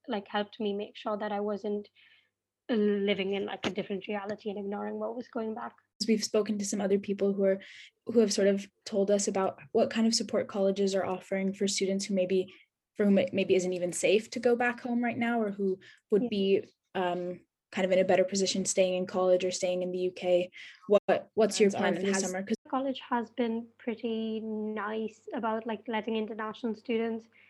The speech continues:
Speaker 1: stay over the break if they can't return back home. So we would still need to, like, get individual permission. Like, it's not a blanket,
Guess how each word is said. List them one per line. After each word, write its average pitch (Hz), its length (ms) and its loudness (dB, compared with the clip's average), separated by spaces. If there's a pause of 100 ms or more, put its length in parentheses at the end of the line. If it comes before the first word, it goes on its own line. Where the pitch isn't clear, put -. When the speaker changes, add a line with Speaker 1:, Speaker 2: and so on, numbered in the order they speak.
(300)
Speaker 1:
stay 254 560 0 (100)
over 262 200 2
the 254 100 2
break 269 320 4 (220)
if 262 140 -4
they 247 80 0 (120)
can't 233 240 -2
return 247 280 -2
back 240 220 -4
home. 254 260 -2
So 214 380 -2 (520)
we 226 120 2
would 226 160 0
still 233 220 0
need 220 200 0
to, 226 60 -2
like, 208 160 2
get 208 180 0
individual 208 480 -4
permission. 214 460 -4
Like, 208 180 -8
it's - 120 -12
not 208 100 -2
a 202 40 -4
blanket, 196 640 -6